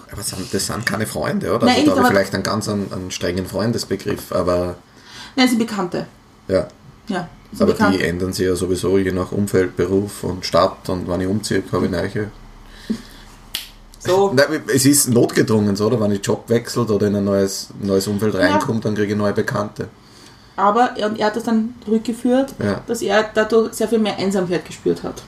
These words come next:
Speaker 1: Ja, es ist, finde ich, ein arges Gesellschaftsbild irgendwie. Das, das, und ich verstehe es, weil es grad, aber es zeigt ja, wie, wie absurd sie, sie Begriffe verändern, also Freundesbegriffe. Und,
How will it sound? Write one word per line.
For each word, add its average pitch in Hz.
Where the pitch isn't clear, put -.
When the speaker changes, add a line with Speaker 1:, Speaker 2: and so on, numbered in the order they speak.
Speaker 1:
Ja, 90
es 85
ist, 82
finde 85
ich, 76
ein -
arges 82
Gesellschaftsbild 82
irgendwie. 80
Das, -
das, -
und 92
ich 92
verstehe 85
es, -
weil 87
es -
grad, 87
aber 110
es -
zeigt 85
ja, 90
wie, 90
wie 87
absurd 95
sie, 85
sie 80
Begriffe -
verändern, 80
also 82
Freundesbegriffe. 85
Und, 80